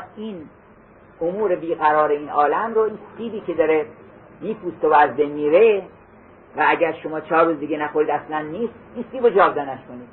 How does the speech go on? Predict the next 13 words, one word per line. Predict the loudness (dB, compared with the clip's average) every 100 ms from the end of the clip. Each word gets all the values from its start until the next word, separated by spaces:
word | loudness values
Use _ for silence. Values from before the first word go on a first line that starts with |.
| -20 -4
وقتی | -2 -2 -4
که | -6
دلی | 4 4 4
به |
این | -6 -10 -16
سیب | -16 -14
شاد | -6 -6 -6 -4
شد، | -4 -4 -16 -20 -20 -20 -20 -20 -16
این | -16 -16
سیب | -16 -12
دیگه | -6 -6
همیشه | -4 -8 -6 -2 0
جزء | 2 2 0 -6